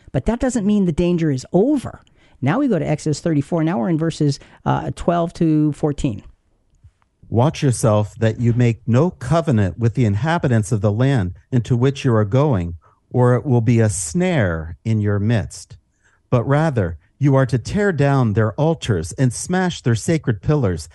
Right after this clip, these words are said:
Speaker 2: and cut down their Asherim, for you shall not worship any other God. For the Lord, whose name is jealous, is a jealous God." What does that mean?
Speaker 1: <laughs>
Speaker 2: God's name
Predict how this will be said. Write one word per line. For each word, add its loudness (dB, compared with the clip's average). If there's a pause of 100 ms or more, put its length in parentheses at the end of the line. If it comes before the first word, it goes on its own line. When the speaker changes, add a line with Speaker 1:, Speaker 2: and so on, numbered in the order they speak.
(140)
Speaker 2:
and 0
cut -4
down 0
their 0
Asherim, -2 (300)
for -2
you 2
shall 0
not 0
worship 0 (100)
any 2
other 0
God. -2 (300)
For 0
the 2
Lord, 0 (400)
whose 0
name 2
is -2
jealous, -2 (220)
is 0
a -2
jealous -2
God." -4 (840)
What -4
does 0
that 0
mean? -2 (100)
Speaker 1:
<laughs> -12
Speaker 2:
God's -2
name 0